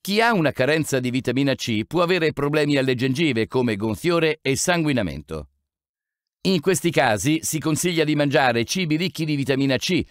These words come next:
o di assumere integratori di vitamina C. Naturalmente, non dimenticare che questi rimedi naturali sono efficaci solo se abbinati a buone abitudini di igiene orale.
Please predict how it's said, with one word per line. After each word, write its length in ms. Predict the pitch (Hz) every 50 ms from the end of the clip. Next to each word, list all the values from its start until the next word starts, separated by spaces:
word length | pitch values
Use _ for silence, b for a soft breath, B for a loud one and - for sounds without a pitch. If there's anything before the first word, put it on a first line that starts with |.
| b b b b b
o 100 | 202 214
di 100 | 175 180
assumere 520 | 170 - - 196 185 165 156 156 151 139 -
integratori 800 | - 220 214 - - 165 147 147 135 135 - 175 170 160 156 143
di 120 | 135 127
vitamina 500 | 117 135 117 - 139 127 156 156 139 120
C. 280 | - - - 90 65 65 - _ _ _ _ _ _ _ _ _ _ _ _ _ _ _ _ _ -
Naturalmente, 880 | - 131 143 139 - 147 143 147 147 143 120 101 92 - 143 156 160
non 220 | - 143 160 175 170
dimenticare 640 | 160 160 156 143 - 139 123 135 147 139 135 131 120
che 160 | - 110 90
questi 260 | - 120 117 - 123
rimedi 340 | 127 127 139 139 131 120 117
naturali 560 | 110 107 - 127 123 113 92 90 113 131 - b b b b
sono 300 | b - - 226 220 202
efficaci 640 | 180 156 - 156 151 - 151 127 110 107 - - 127
solo 340 | - - - 175 185 165 156
se 180 | - - 131 123
abbinati 540 | 113 101 101 110 143 147 143 - - 135
a 80 | 120 117
buone 380 | 127 139 156 151 143 135 123 110
abitudini 600 | 107 110 107 - 160 160 143 151 151 156 156 -
di 220 | 113 120 127 127 113
igiene 380 | 104 101 147 147 139 139 123
orale. 460 | 113 107 95 80 71 76 73 73 -